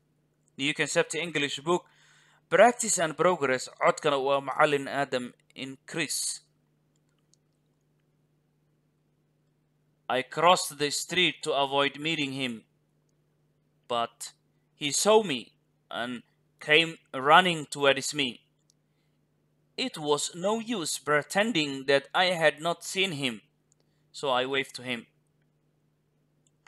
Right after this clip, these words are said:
I never enjoy meeting Bert Dykes. He never has anything to do. No matter how busy you are,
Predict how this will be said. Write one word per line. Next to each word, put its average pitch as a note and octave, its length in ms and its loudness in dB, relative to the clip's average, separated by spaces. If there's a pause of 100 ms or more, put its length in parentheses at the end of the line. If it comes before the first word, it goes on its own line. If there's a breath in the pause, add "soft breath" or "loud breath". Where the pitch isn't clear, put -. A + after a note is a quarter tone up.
(1500)
I A3 420 12
never G#3 360 4
enjoy E3 500 0
meeting F3+ 480 -8 (140)
Bert F3+ 380 -2 (100)
Dykes. - 520 -10 (1000)
He - 100 -16
never C3 300 -2
has C#3 260 2
anything D#3+ 500 -2
to D3 120 -8
do. F3 360 2 (1040)
No E4 240 0
matter E3 420 4
how D3 300 0 (180)
busy D3 340 -12
you C3 200 -6
are, D#3 480 2